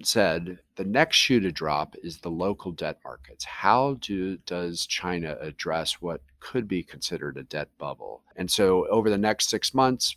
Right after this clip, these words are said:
maybe longer, China is trying to put it together a comprehensive package on how to deal with that.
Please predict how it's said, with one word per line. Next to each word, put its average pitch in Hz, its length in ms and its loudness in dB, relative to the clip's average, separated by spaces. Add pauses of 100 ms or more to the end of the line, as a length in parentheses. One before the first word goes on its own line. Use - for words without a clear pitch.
maybe 90 500 2
longer, 117 520 4 (340)
China 113 300 4
is 95 140 -2
trying 110 320 2
to 107 80 0
put 101 220 -4
it - 120 -4
together 82 420 -4
a 78 60 -6
comprehensive 87 720 -4
package 78 460 -6
on 65 100 -8
how 73 200 -6
to - 160 -14
deal 65 200 -10
with 52 120 -16
that. 50 180 -12